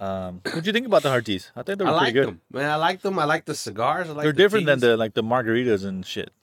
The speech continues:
Speaker 1: They're not.
Speaker 2: You, you would think that, you know, you get, like, a, like, a hard tea or any type of drink like this. You're like, you, you pop it open. First sip is like, "Fuck, that shit tastes like alcohol."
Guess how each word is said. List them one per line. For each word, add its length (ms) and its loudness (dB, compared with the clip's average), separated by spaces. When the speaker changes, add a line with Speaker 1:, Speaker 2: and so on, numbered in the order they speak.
Speaker 1:
They're 200 -10
not. 360 -4
Speaker 2:
You, 360 -2
you 240 -4
would 160 4
think 240 2
that, 140 2
you 100 -2
know, 100 4
you 180 -2
get, 180 0
like, 180 0
a, 440 -4
like, 200 -6
a 60 -4
hard 260 0
tea 260 0
or 80 2
any 200 0
type 220 -2
of 160 -14
drink 260 -4
like 120 -10
this. 180 -4
You're 120 -2
like, 180 -2
you, 160 -10
you 120 -12
pop 260 -2
it 60 0
open. 400 -2
First 260 0
sip 220 0
is 180 0
like, 160 -2
"Fuck, 400 -14
that 80 -14
shit 180 -14
tastes 260 -8
like 160 -16
alcohol." 500 -8